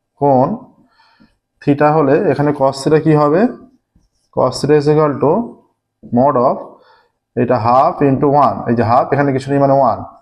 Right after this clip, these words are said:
প্লাস ওয়ান into টু, প্লাস এটা মাইনাস ওয়ান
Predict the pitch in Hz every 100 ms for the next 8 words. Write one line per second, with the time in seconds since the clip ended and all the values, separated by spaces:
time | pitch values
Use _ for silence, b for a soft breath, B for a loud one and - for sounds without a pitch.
0 | _ _ _ _ - 120 120 127 127 151
1 | 160 139 143 143 147 123 - 139 120 147
2 | - 143 143 135 143 151 156 147 147